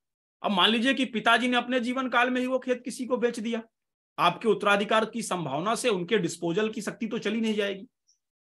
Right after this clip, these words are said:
तो यदि उन्होंने अपने जीवन काल में ही वो खेत बेच दिया तो फिर विवाद होगा, आपने जिससे पांच लाख लिए थे वो विवाद होगा, और उस विवाद का क्या निराकरण होगा? तो इसीलिए पहले ही रोक दिया गया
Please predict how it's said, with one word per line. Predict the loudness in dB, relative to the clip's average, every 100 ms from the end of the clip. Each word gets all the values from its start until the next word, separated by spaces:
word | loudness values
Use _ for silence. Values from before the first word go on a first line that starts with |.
| -2
तो | 2
यदि | 4
उन्होंने | 4 4
अपने | 4 0
जीवन | 0 -2 0
काल | 2 2
में | 0
ही |
वो | -4
खेत | -2 -2 0
बेच | -2 -4
दिया | -2 0
तो | 0 0
फिर | 0
विवाद | 2 2 4 4
होगा, | 4 0 -6 _ _ -4
आपने | -2 -2
जिससे | -4 0 -2
पांच | 0 -2 2
लाख | 2
लिए | 2 2 0
थे | 0
वो | -2
विवाद | -2 -2 0
होगा, | 0 -2 -6 _ _ -2
और | 0
उस | 0
विवाद | 2 2 2
का | 0
क्या | 2 4
निराकरण | 4 2 0 0
होगा? | -2 -4 -8 _ _ _ _ _ _ -4
तो |
इसीलिए | 0 2 2 2
पहले | 4 4 4
ही | 4
रोक | 0 -2
दिया | -6 -4
गया | -2 -2 -2